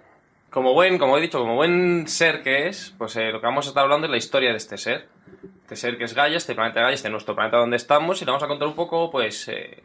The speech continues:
contamos una historia, su historia, vamos a contar su pasado, eh, y sobre todo su presente, el que estamos viendo, pero claro, muchas veces para entender el presente de alguien tienes que haber,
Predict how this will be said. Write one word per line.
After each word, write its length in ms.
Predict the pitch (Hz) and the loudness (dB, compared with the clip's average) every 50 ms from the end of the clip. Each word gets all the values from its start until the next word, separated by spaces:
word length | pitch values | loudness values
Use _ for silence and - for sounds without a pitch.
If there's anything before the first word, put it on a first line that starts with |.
| _ - | _ -14
contamos 400 | - 107 104 117 127 147 160 165 | -14 -6 -6 -4 -4 -4 -6 -4
una 100 | 156 120 | -6 -6
historia, 320 | - - - 160 151 123 117 110 - - - - - _ _ _ | -6 -2 0 2 4 6 4 4 2 -2 -10 -20 -20 _ _ _
su 140 | - - 123 | -6 -6 -6
historia, 520 | 117 - - - 165 143 143 175 208 - _ _ _ _ _ _ _ _ | -6 0 2 2 2 2 0 -2 -4 -10 _ _ _ _ _ _ _ _
vamos 140 | 113 110 | -6 -6
a 60 | 117 113 | -4 -4
contar 240 | 117 113 117 113 | -2 0 0 0
su 120 | - - - | -2 -2 -4
pasado, 540 | - 110 - - 156 165 170 202 240 - - - - _ - - - - _ - _ - - - - | -2 0 2 4 4 6 4 4 0 -2 -12 -20 -20 _ -20 -20 -20 -20 _ -20 _ -20 -20 -8 -2
eh, 680 | - 123 117 117 113 110 110 110 107 107 107 - - | 0 0 2 2 0 -2 -2 -4 -6 -8 -10 -12 -10
y 60 | - | -8
sobre 220 | 117 - 120 107 104 | -6 -4 -4 -4 -2
todo 180 | 113 123 131 | 0 0 0
su 160 | 135 - 127 - | 0 -2 -6 -8
presente, 460 | 101 101 - 135 143 151 - 151 170 | -8 -2 -2 -2 -2 0 -2 -2 -4
el 120 | 170 123 | -4 -6
que 80 | - 107 | -8 -8
estamos 300 | - - 117 117 120 110 | 0 0 2 2 2 0
viendo, 260 | 113 120 127 160 165 | 0 0 0 0 -2
pero 120 | 147 120 | -2 -2
claro, 260 | 110 123 139 127 104 113 | 0 2 2 2 0 -2
muchas 260 | 117 117 - 135 127 | -10 -6 -6 -4 -4
veces 160 | 160 156 - | -4 -4 2
para 280 | - 107 104 107 107 107 | 2 2 2 2 -2 -4
entender 400 | 104 104 104 98 98 101 110 120 | -6 -8 -8 -8 -2 -2 -2 -2
el 140 | 127 127 | -2 0
presente 360 | - 131 127 - 143 131 131 131 | -2 -2 -2 -2 -6 -4 0 2
de 60 | 131 | 2
alguien 260 | 131 135 151 170 175 | 2 2 0 -2 -2
tienes 220 | 170 165 147 139 - | -2 -4 -4 0 0
que 60 | 120 | 0
haber, 420 | 113 113 117 113 110 107 104 - | 2 2 2 2 2 0 -2 -6